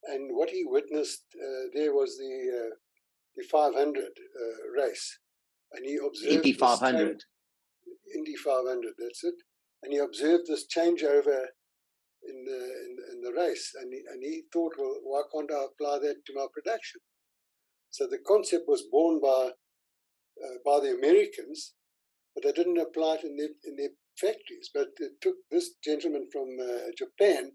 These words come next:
Speaker 1: to observe this and then apply it to his, to his factories. And similarly, uh, he went into supermarkets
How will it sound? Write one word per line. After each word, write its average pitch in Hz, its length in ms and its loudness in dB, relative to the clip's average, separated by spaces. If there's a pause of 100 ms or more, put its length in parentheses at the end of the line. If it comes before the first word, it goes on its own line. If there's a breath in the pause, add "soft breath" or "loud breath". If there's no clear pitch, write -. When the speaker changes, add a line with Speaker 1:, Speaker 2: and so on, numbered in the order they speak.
(720)
Speaker 1:
to 139 320 -6 (120)
observe 196 500 8 (180)
this 160 400 0
and 143 180 -2
then 156 160 2
apply 160 380 0
it 160 120 -4
to - 80 -10
his, 156 300 -6 (180)
to - 80 -6
his 240 140 -2
factories. - 640 -4 (720)
And 147 180 -6
similarly, 180 540 4 (100)
uh, 147 240 4 (500)
he 147 100 -12
went 165 240 0
into 170 220 -2
supermarkets 151 1040 -4